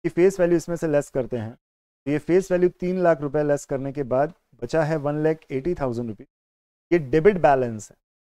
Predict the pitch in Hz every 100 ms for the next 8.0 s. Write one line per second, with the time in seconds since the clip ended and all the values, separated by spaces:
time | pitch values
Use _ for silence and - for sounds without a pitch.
0 | - 131 143 156 143 - 175 151 165 151
1 | 139 165 156 160 170 156 139 147 160 170
2 | 170 - 131 139 170 139 143 165 160 160
3 | 180 - _ _ _ - 143 143 135 175
4 | 180 170 160 165 156 160 _ - 139 175
5 | 160 160 165 156 151 165 156 147 143 -
6 | 156 156 160 135 135 160 147 143 143 120
7 | 123 135 127 - 156 151 127 - 120 120